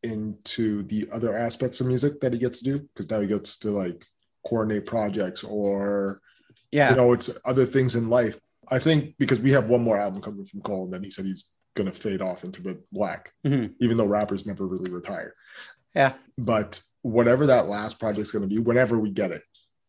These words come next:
Speaker 1: 'cause
Speaker 2: Mm-hmm.
Speaker 1: we don't know what that timetable is either. Everything is gonna be on the table on that project.
Speaker 2: Yeah, 'cause he kinda mentioned this and I think it kinda went unnoticed, he hasn't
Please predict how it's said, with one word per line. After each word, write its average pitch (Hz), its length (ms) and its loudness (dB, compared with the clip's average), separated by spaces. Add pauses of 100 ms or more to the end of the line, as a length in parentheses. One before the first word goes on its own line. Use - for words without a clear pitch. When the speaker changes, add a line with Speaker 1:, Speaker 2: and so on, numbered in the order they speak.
(160)
Speaker 1:
'cause 143 180 0
Speaker 2:
Mm-hmm. 113 60 -2
Speaker 1:
we 123 80 2
don't 120 180 4
know 117 100 4
what 104 220 2
that 104 200 -4
timetable 98 520 -6
is 92 140 -6
either. 85 320 -8 (440)
Everything 123 420 4
is 110 100 -2
gonna 110 160 -4
be 107 120 -2
on 98 120 -2
the 95 60 -4
table 95 280 -6
on 95 100 -6
that 95 160 -8
project. - 440 -10 (320)
Speaker 2:
Yeah, 120 240 2
'cause - 320 -10 (160)
he - 140 -20
kinda 165 240 0
mentioned 127 440 0
this - 400 -4 (640)
and 117 100 -4
I 110 60 0
think 135 240 -6
it 123 120 -6
kinda 120 200 -2
went 110 220 -2
unnoticed, 101 580 -4
he 117 140 -6
hasn't 120 440 -2